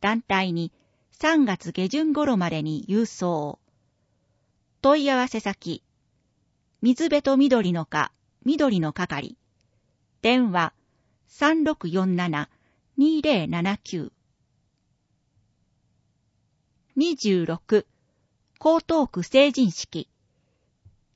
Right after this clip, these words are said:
雪の中、二千百八十三人が参加。ロンドン五輪銀の千田、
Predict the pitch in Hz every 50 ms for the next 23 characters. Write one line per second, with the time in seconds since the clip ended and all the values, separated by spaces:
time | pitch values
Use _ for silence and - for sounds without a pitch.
0 | _ - 208 240 - - 311 302 294 294 269 277 277 320 - 151 143 165 - _
1 | _ _ _ _ _ - 220 233 233 - - 339 320 285 254 - 208 190 - -
2 | 175 156 190 202 - 294 285 247 269 269 262 254 - 269 262 269 254 254 254 262
3 | 247 208 165 151 135 - - 175 170 165 151 _ - 143 123 - _ _ _ _
4 | _ _ _ _ _ _ _ _ _ _ _ _ _ - 233 269 311 339 330 -
5 | 302 294 294 277 262 - 269 262 190 165 156 143 - - 254 - 262 277 240 202
6 | 170 165 165 160 _ _ _ _ _ _ _ _ - - 240 214 254 254 254 -
7 | _